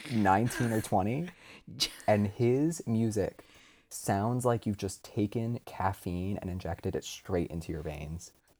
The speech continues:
Speaker 1: It
Speaker 2: Oh my God.
Speaker 1: is just, like, such a colorful, chaotic soundscape, and I love it.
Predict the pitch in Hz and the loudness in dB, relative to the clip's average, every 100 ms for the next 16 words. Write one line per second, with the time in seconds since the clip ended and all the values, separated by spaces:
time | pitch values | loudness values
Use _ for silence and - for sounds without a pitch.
0 | - - 120 139 131 123 113 117 123 120 | -8 4 6 6 2 -4 -4 -6 -8 -10
1 | 120 139 127 - 120 104 98 - - 107 | -2 2 2 2 2 2 2 -6 2 2
2 | 131 - 104 - 95 107 104 110 107 - | 2 -4 -6 2 4 6 4 4 2 2
3 | 98 90 87 - - 85 82 87 - 110 | 0 2 0 -2 -6 -6 -4 -6 -6 -6
4 | 139 - _ _ _ _ _ _ _ _ | -6 -10 _ _ _ _ _ _ _ _
5 | - 92 82 82 87 85 80 80 | -4 -2 0 -2 0 0 -2 -8